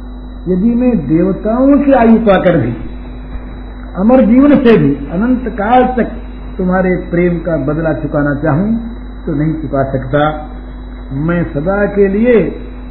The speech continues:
तुम्हारा ऋणी हूं। तुम अपने सौम्य स्वभाव से ही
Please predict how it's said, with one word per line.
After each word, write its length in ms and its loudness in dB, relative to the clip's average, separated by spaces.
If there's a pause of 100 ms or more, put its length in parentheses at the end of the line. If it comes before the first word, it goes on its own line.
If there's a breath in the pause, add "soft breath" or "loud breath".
(120)
तुम्हारा 500 -2
ऋणी 220 0
हूं। 160 -2 (960)
तुम 120 -4
अपने 260 -4
सौम्य 320 -4
स्वभाव 440 2
से 160 2
ही 360 6